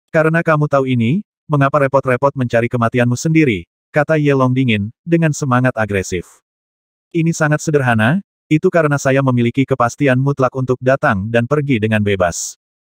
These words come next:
Jika saya benar-benar ingin pergi, Anda tidak dapat menghentikan saya."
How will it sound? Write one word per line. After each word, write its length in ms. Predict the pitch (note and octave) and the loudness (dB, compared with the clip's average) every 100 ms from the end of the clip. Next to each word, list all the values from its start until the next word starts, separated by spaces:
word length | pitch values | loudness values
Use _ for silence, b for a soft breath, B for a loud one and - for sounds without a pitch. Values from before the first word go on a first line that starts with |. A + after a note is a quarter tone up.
| _ _ | _ _
Jika 320 | - D#3+ D#3 F#3 | -6 -2 2 2
saya 240 | E3 D#3 | 4 2
benar-benar 560 | C#3+ C#3 C#3 C3+ C3 C3+ | 4 2 2 0 0 0
ingin 240 | C3+ D3 | -2 0
pergi, 400 | E3 C3+ A2 G#2+ - _ | 0 0 -2 -4 -12 _
Anda 240 | C#3 C#3 E3 | -2 0 2
tidak 320 | D#3+ C3 A#2+ | 2 2 2
dapat 160 | C#3 C#3 | 0 -2
menghentikan 560 | C3+ C3 B2+ C#3 B2 | -2 -2 -2 -2 -2
saya." 400 | G#2+ A2 F#2+ E2 | -2 -2 -2 -4